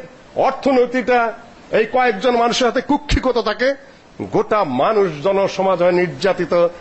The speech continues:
তাদের পালা গরু গাধার মতো সাধারণ নাগরিকরা। এটাই তো মুসলিম বিশ্বের সাধারণ চিত্র। সেই অবস্থায় যেখানে আলেমদের উন্নত চরিত্র নিয়ে,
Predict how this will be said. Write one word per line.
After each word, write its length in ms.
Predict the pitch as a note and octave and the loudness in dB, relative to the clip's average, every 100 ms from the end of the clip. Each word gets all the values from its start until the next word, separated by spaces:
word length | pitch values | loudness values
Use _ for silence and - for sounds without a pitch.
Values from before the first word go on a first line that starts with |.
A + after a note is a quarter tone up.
| - | -8
তাদের 300 | F#3 F3+ F3 | -4 0 0
পালা 460 | D#3 - F3+ F3 E3 | -2 -2 -2 0 -4
গরু 320 | D#3+ F3 E3+ | -2 0 2
গাধার 360 | E3 D3 F3 E3 | 0 0 0 0
মতো 340 | D3+ D3 C3+ - - - - - - | 0 0 0 -4 -20 -20 -20 -12 -6
সাধারণ 380 | D#3+ D#3 D#3+ | -2 0 2
নাগরিকরা। 720 | D3+ D3 C#3+ D3 C#3+ C#3+ C#3 - - - | 2 0 0 0 0 0 0 -4 -14 -8
এটাই 280 | D3+ D#3 F#3 | -4 0 0
তো 80 | E3+ | 2
মুসলিম 360 | E3+ - E3+ | -2 0 0
বিশ্বের 240 | E3 - D#3+ | 0 0 -2
সাধারণ 460 | - D3+ D#3+ D3+ | -2 -2 0 0
চিত্র। 400 | D3 D#3 - - - - - - | 0 -2 -2 -4 -4 -8 -14 -8
সেই 260 | - F3 A3 | -2 2 4
অবস্থায় 480 | C4 B3+ - C#4 C4+ | 2 0 0 0 0
যেখানে 340 | C4+ C4 C4+ | 0 0 0
আলেমদের 540 | B3+ C4 B3+ C4+ C4 C4 - - _ _ - - - | 0 2 0 0 0 -2 -4 -20 _ _ -20 -20 -4
উন্নত 540 | C#3 B3 B3+ C4+ C#4 | 2 4 4 2 0
চরিত্র 520 | C4+ C#4 C4+ C4 C4+ C4+ | 0 0 0 -2 0 2
নিয়ে, 240 | C4+ C4+ | 2 0